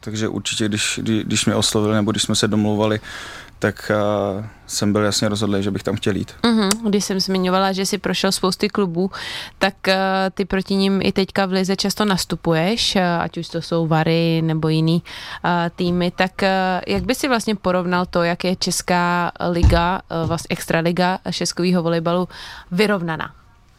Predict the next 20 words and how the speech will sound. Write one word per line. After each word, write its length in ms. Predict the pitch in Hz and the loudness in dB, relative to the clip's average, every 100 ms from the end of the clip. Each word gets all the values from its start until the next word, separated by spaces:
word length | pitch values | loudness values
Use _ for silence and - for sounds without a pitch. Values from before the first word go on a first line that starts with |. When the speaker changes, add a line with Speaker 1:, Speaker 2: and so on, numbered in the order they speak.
| - - - - - - - - - - - - | -20 -20 -20 -20 -20 -16 -16 -14 -18 -20 -8 0
Speaker 1:
Eh, 520 | 127 131 135 135 127 - - - - | 2 4 4 2 0 -8 -14 -16 -8
no 100 | 135 | 0
já 120 | 160 143 | 2 2
si 100 | 160 | 2
myslím, 220 | 151 147 | 2 2
že 60 | |
poslední 340 | 143 135 139 139 | 0 0 2 2
roky 220 | 127 135 | 2 0
určitě 300 | 127 - 131 | -2 -2 -2
to 80 | 131 | 0
šlo 160 | - | 2
nahoru. 460 | 131 113 110 110 151 190 | 2 2 2 2 0 0
Speaker 2:
Mhm. 200 | 190 262 - 98 98 107 - 113 117 | 0 0 -2 -2 -2 -2 -2 -2 0
Speaker 1:
Eh, 40 | |
je 80 | 113 | 0
to 80 | 110 | 2
samozřejmě 540 | 113 113 113 113 113 | 4 4 4 4 4
ovlivněný 480 | 110 107 107 107 107 | 2 2 4 4 2
tím, 240 | 113 110 | 2 2
že, 300 | 107 110 107 | 4 4 2